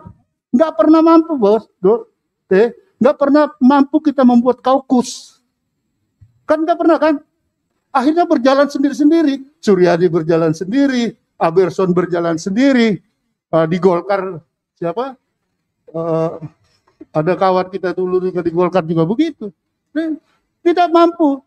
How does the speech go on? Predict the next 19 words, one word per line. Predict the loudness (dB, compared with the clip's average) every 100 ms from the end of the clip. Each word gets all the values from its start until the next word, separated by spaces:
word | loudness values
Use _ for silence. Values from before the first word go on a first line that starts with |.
| _
Sebenarnya | -2 2 4 4 6 6 6 2 -2 _
alumni | 0 4 6 6 6
ini | 6 6 6 2
harus | -2 0 4
menjadi | 6 6 4 0
kaukus | 0 0 2 0 0
di | -2 0
negeri | 0 2 2 2
ini. | 0 -8 _ _ _ _ _ _ _
Kaukus | -2 -2 0 -6
pemikiran-pemikiran. | 0 2 2 0 2 2 2 0 0 -2 -2 -12 _ _ _ _ _ _ _ _ _ _ _ _ _ _
Ya, | -2 -2 -4 _ -4
kaukus | -4 -4 -4
pemikiran. | -2 0 0 -2 -8 -14 -16 -18 _ _ _
Dan | 0 2
harus | 0
berani | 2 2 4 4
kita | 2 0 2
menjawab. | 4 4 4 4 2 -2